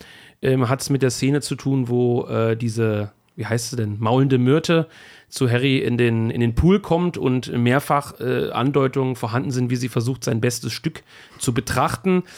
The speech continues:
Äh, man hat diese Anspielung mit dem, mit dem Tanz und der Körperlichkeit, äh, und so weiter und so fort. Sprich, äh, die Filme, äh, werden mit den Protagonisten erwachsen und das ist, glaub ich, eine Sache, die man im,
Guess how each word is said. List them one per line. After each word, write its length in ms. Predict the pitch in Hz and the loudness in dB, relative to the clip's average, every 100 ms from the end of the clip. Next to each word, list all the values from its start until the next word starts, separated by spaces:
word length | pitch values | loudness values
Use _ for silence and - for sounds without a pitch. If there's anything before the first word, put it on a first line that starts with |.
| - - - | -20 -20 -8
Äh, 260 | 135 135 131 | -2 0 2
man 180 | 127 120 | 0 0
hat 200 | 131 - | -4 -2
diese 220 | 135 131 | 0 0
Anspielung 540 | 117 127 - 127 123 123 | 0 -2 -2 0 2 2
mit 140 | 117 | 0
dem, 160 | 117 110 | -2 -2
mit 120 | 107 | -2
dem 120 | 104 | -4
Tanz 420 | - 147 185 - | -2 0 0 -2
und 140 | - 117 | -2 -2
der 80 | |
Körperlichkeit, 1000 | 113 131 139 139 135 - 117 120 123 117 | 0 0 0 -2 -2 -2 -2 0 0 -2
äh, 140 | - - | -8 0
und 160 | 180 | 2
so 120 | 170 139 | 4 4
weiter 240 | 139 135 | 2 2
und 80 | 123 | -2
so 80 | 120 | -2
fort. 280 | - 156 151 | 2 2 2
Sprich, 280 | 135 - - - - - _ | 0 0 -4 -18 -20 -20 _
äh, 140 | 135 | -2
die 120 | 131 120 | -2 0
Filme, 540 | 147 185 180 165 - | 2 4 2 0 -2
äh, 440 | 139 135 139 135 | 0 2 2 0
werden 360 | 123 131 165 156 | 2 2 4 2
mit 160 | 160 175 | 2 0
den 100 | 165 | 0
Protagonisten 680 | - 151 135 127 160 - 139 | -2 -2 0 0 0 -2 -2
erwachsen 400 | 120 139 - 175 | 0 -2 -2 -2
und 120 | 139 | 0
das 140 | 143 | -2
ist, 140 | 156 - | -4 -2
glaub 140 | 143 | -2
ich, 80 | 131 | -2
eine 100 | 127 | -2
Sache, 240 | 135 151 | -2 -2
die 120 | 131 | 0
man 180 | 135 127 | 0 -2
im, 240 | - 123 | 0 -2